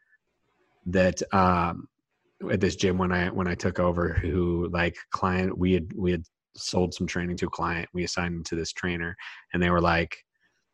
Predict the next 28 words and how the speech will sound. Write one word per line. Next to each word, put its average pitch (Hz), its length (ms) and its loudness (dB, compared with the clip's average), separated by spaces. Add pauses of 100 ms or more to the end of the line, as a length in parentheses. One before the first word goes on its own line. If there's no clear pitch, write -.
(520)
they're 90 220 4
like, 87 220 0
"Man, 107 180 4
I 135 60 8
don't, 110 260 2
like, 92 220 -2
that 101 160 -2
guy's 120 240 -2
not 117 120 6
even, 98 440 2
he 110 160 -2
has 110 120 2
no 113 140 6
muscle, - 640 0
and 98 260 0
he, 98 400 0
and 98 160 0
not 113 160 6
only 110 140 6
does 101 120 4
he 104 80 4
have 98 120 4
no 101 100 4
muscle, 104 320 2
he 95 60 4
looks 110 180 2
kinda, 127 300 2
he's, 98 180 0